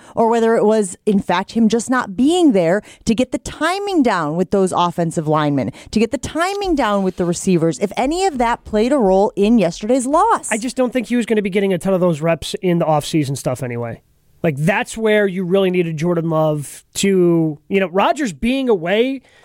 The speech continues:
Speaker 2: yes, it created a lot of drama, but it gave Jordan Love a lot of the, a lot of the reps that he needed. So I, I think that those off-season O T As and mandatory minicamps, like, Love's gonna take the majority of those reps anyway because that's what he needed.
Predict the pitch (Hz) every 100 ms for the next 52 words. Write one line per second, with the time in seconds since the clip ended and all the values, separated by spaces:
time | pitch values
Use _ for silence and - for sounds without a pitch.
0 | _ _ - 156 247 - 226 220 214 220
1 | 196 196 190 190 160 175 208 247 190 202
2 | 175 135 202 208 165 202 185 175 185 165
3 | 165 175 156 160 - 170 214 202 165 175
4 | - 175 143 131 165 214 226 175 208 196
5 | 185 196 185 - 254 - - 185 165 170
6 | 185 185 208 - 214 196 185 180 170 160
7 | - - - 226 226 - 240 220 202 190
8 | 175 160 156 190 175 175 208 202 208 214
9 | 196 190 - 175 151 165 156 165 247 233
10 | 226 208 190 190 160 175 175 165 170 156
11 | 156 147 170 160 139 131 139 175 131 202
12 | - 247 - 214 214 196 208 -